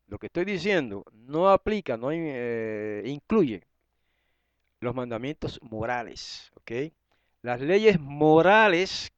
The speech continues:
grábense esto, hermanos, las leyes morales son aplicables, las leyes morales de Yahweh aquí en la Torá son aplicables en todo el mundo, en todas las naciones y en todos los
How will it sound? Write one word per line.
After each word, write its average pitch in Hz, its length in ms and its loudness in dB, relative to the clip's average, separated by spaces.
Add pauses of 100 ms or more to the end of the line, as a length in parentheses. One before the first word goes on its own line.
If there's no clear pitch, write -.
(140)
grábense 175 420 2
esto, 156 160 -2
hermanos, 92 440 -10 (500)
las 131 240 -4
leyes 196 560 6
morales 160 960 4 (1300)
son 214 380 4
aplicables, 196 1160 2 (1200)
las 101 160 -16
leyes 147 160 -6
morales 196 360 4
de 147 140 2
Yahweh 135 400 6
aquí 143 220 -2
en 214 60 4
la 185 80 8
Torá 175 340 4 (240)
son 175 240 0
aplicables 185 600 0 (160)
en 139 260 -4 (220)
todo 240 340 12
el 214 60 6
mundo, 202 480 4
en 120 240 -8
todas 202 220 10
las 196 100 6
naciones 170 640 0
y 113 140 -8
en 104 120 -12 (120)
todos 156 480 6
los 127 440 0